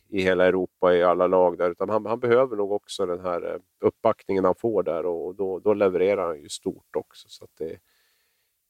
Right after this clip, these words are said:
ja, jag tycker väl att jag, jag skulle nog säga att Rögle har en väldigt bra defensiv också, om vi, om vi nu ska gå på defensivspåret. Förra året var de ju otroligt tajta. Jag tycker fortfarande de är tajta nu också,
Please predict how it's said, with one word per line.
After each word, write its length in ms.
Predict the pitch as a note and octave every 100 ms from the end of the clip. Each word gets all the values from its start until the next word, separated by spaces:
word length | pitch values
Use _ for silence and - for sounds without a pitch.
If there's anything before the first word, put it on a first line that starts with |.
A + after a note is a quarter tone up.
| _ G2+
ja, 360 | A2+ C#3+ D3+
jag 560 | G#2+ E2+ F2 D#2+ D#2+ -
tycker 300 | D#3+ - F#3+
väl 100 | F3
att 160 | A#2+ G2+
jag, 180 | G2+
jag 160 | G2+ G#2
skulle 180 | - F3
nog 140 | C3
säga 120 | G#2+
att 60 | F#2+
Rögle 300 | F#2+ F2 F2+
har 120 | F2
en 120 | E2+
väldigt 280 | A2 E2+ E2+
bra 200 | F#2+ A2
defensiv 460 | - - F2 F#2+ E2+
också, 540 | - - - - D#2+
om 140 | F2+ F2+
vi, 160 | F2
om 160 | D#2+ F2+
vi 60 | F2+
nu 120 | F2
ska 120 | F2
gå 140 | F2
på 160 | - F2
defensivspåret. 880 | F2 - E2+ - F2 - G#2+ B2+ -
Förra 240 | F#2+ E2
året 260 | A#2+ C3 A#2
var 180 | G#2 F#2+
de 160 | F2+
ju 80 | F2+
otroligt 600 | E2+ - E3 D3 E2+ - -
tajta. 420 | D2 B1+ - E2
Jag 100 | D2+
tycker 200 | - A2
fortfarande 380 | G#2 - F2+ D#2+
de 80 | F2+
är 80 |
tajta 580 | - - E2+ B1 - F#2
nu 120 | D#2+
också, 480 | D#2+ F2+ - - G2